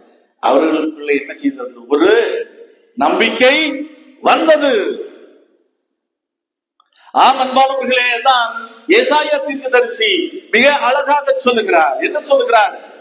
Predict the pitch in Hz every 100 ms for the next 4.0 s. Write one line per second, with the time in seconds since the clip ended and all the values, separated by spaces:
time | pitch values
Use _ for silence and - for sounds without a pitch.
0 | - 247 311 320 311 277 - - - -
1 | 302 349 349 320 311 277 233 - - -
2 | - 330 392 381 370 359 - 320 277 220
3 | - 339 415 381 285 247 190 160 143